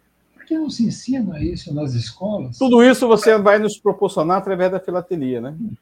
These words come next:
Speaker 1: Sem dúvida. A filatelia é uma
Speaker 2: Pô.
Speaker 1: porta aberta pra tudo.
Speaker 2: Legal,
Speaker 1: É
Speaker 2: bacana.
Speaker 1: isso que eu gosto da filatelia.
Speaker 2: Isso.
Speaker 1: Vai ser um prazer, Heitor.
Speaker 2: Isso vai de encontro, ao encontro, aliás, do nosso propósito aqui, do programa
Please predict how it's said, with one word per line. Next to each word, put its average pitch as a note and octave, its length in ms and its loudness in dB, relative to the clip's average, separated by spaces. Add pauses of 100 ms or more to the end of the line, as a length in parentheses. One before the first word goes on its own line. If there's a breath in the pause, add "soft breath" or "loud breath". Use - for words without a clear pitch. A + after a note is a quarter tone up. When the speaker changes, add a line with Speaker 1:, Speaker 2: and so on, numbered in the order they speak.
(340)
Speaker 1:
Sem C4 260 -2
dúvida. C#3+ 400 0
A E3+ 60 -8
filatelia A#3 560 0
é A3+ 120 0
uma A3+ 220 0
Speaker 2:
Pô. - 80 -10
Speaker 1:
porta G#3 340 2
aberta E3 440 -2
pra G3+ 180 -4
tudo. E3+ 420 -10 (520)
Speaker 2:
Legal, A#2+ 340 -2
Speaker 1:
É - 40 -2
Speaker 2:
bacana. A3+ 180 2
Speaker 1:
isso - 160 -2
que G3+ 80 -4
eu D#3 60 -4
gosto D3+ 260 0
da C#3 100 -4
filatelia. A#2 680 -6 (680)
Speaker 2:
Isso. G#2+ 440 -12 (380)
Speaker 1:
Vai F3+ 220 2
ser A3 100 -4
um A3 80 2
prazer, D#3+ 460 0
Heitor. A#2+ 440 -6 (340)
Speaker 2:
Isso C3 220 -10
vai D#3+ 160 0
de E3+ 100 -6
encontro, F3 1160 -2
ao D#3 200 0
encontro, C#3 540 -6
aliás, B2 360 -4
do C#3+ 120 -10
nosso C#3+ 280 -6
propósito D#3 500 -8
aqui, C3+ 260 -8
do A2 120 -10
programa A#2 480 -10